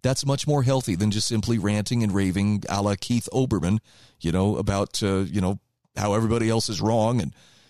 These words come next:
you know, spittle flinging in the process. I know it's not easy, right? Those passions are there for a reason.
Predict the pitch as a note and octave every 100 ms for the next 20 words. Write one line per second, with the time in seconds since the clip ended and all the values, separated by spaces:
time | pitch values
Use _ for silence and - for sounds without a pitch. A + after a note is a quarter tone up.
0 | _ _ F#2 G2 A2 - _ _ _ -
1 | - - D3+ A#2+ - G#2 G2 A2 G#2+ G#2+
2 | D#3 F3 - B1+ - - - _ _ _
3 | _ _ _ _ _ _ _ _ _ _
4 | _ _ _ _ _ - A#2 D3+ C#3+ -
5 | A2+ G#2+ G#2 - A1+ - _ _ _ _
6 | _ _ _ _ _ F#2 A#2 B2+ A#2 -
7 | C3+ C#3+ D3+ B2 B2 A2 A#2 - A#2+ G2+
8 | A2 G#2 -